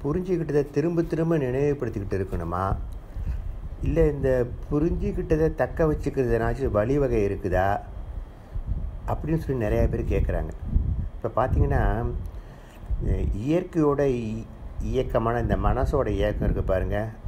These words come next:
அதுல எந்த குறைபாடுமே கிடையாது. அந்த மன இயக்கத்துல வந்து நம்மளுக்கு எந்த ஒரு வேலையும் இல்ல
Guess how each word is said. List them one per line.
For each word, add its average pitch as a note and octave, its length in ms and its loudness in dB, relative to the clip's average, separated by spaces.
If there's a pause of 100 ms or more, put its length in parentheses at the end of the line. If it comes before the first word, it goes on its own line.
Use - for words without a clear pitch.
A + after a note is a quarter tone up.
(140)
அதுல D3 240 4
எந்த F#3 460 -2 (140)
குறைபாடுமே D#3 600 2
கிடையாது. G#2+ 520 0 (960)
அந்த C3+ 440 2
மன A#2+ 340 0
இயக்கத்துல C#3+ 500 0
வந்து A#2 640 2 (360)
நம்மளுக்கு A#2+ 480 2
எந்த F3+ 460 4
ஒரு D#3 260 0
வேலையும் C#3+ 640 2
இல்ல D3+ 640 4